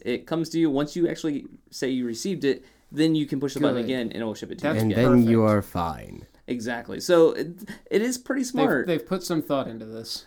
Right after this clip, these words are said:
Speaker 1: Now, my first reaction when I saw this was,
Speaker 3: Some.
Speaker 1: "This is stupid and no one needs this."
Speaker 2: Like, two thought.
Speaker 1: Since then, my thought is, it is
Speaker 3: Maybe
Speaker 1: stupid.
Speaker 3: three.
Speaker 1: Or, sorry, it is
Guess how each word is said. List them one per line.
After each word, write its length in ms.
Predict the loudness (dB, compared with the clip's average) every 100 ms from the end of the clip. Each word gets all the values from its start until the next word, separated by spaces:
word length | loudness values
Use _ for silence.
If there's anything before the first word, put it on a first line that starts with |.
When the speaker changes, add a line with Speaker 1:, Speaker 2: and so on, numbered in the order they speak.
| _
Speaker 1:
Now, 360 | -2 2 2 0 -8 -20 _
my 180 | 0 0
first 260 | 2 0
reaction 260 | 2 0 0
when 80 | -2
I 20 |
saw 200 | -2 0
this 140 | 0 2
was, 220 | 0 0
Speaker 3:
Some. 260 | -4 -2
Speaker 1:
"This 220 | 0 0 -2
is 100 | -6
stupid 640 | -6 -2 -2 0 0 0
and 140 | 0
no 100 | 0
one 240 | -2 -4 -4
needs 280 | -6 -10 -16
this." 260 | -16 -16
Speaker 2:
Like, 180 | -18 -18
two 140 | -18
thought. 280 | -18 -20 -20 _ _ _ _ _ _ _
Speaker 1:
Since 440 | -10 -4 0 0
then, 340 | 0 2 4 2
my 260 | 0 -2 -2
thought 360 | 0 0 0
is, 320 | -2 -2 -6 -8
it 140 | -4
is 300 | -4 -6 -4
Speaker 3:
Maybe 120 | -2 -2
Speaker 1:
stupid. 380 | 0 4 4
Speaker 3:
three. 100 | 2 -6 -14 _ -20 _ _ -2 -2
Speaker 1:
Or, 60 |
sorry, 320 | 0 -2 -2 -6
it 120 | 0
is 320 | 0 0 -4